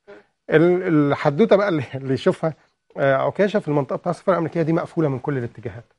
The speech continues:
Speaker 1: آه، ما
Speaker 2: هو دخل بعربية جوه.
Speaker 1: لا، بجد؟
Speaker 2: اه، هو دخل بعربية نص نقل
Speaker 1: دي
Speaker 2: وعليها،
Speaker 1: مقفلة تماما
Speaker 2: اه،
Speaker 1: فعلا.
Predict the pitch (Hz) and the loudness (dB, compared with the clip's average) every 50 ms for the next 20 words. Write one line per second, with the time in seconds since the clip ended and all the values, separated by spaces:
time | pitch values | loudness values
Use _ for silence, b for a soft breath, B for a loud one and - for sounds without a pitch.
0 | _ _ _ _ _ - 208 220 226 208 180 165 165 165 - - - - 139 143 | _ _ _ _ _ 2 2 2 2 0 -4 -8 -8 -10 -14 -18 -10 -2 0 2
1 | 143 165 156 175 170 147 139 127 127 143 139 151 151 135 123 117 101 _ _ _ | 2 2 2 2 0 0 0 0 0 0 0 0 0 0 -2 -8 -12 _ _ _
2 | _ _ _ _ _ _ _ _ _ _ _ _ - - - - _ - 170 185 | _ _ _ _ _ _ _ _ _ _ _ _ -4 -4 -4 -4 _ -8 -6 -6
3 | 240 302 _ _ - 127 120 120 127 131 139 147 143 156 131 131 123 123 123 147 | -6 -6 _ _ -2 -2 -2 0 0 0 0 2 0 2 2 2 2 2 2 2
4 | 151 147 151 147 - 139 147 170 180 165 139 123 127 143 - - 156 - 269 285 | 2 2 0 -2 -6 -4 -4 -4 -2 0 2 2 4 4 4 2 2 2 0 0
5 | 262 - 220 233 285 302 220 180 156 147 143 131 131 139 | 0 0 -2 -2 -2 0 0 2 2 4 4 2 0 -2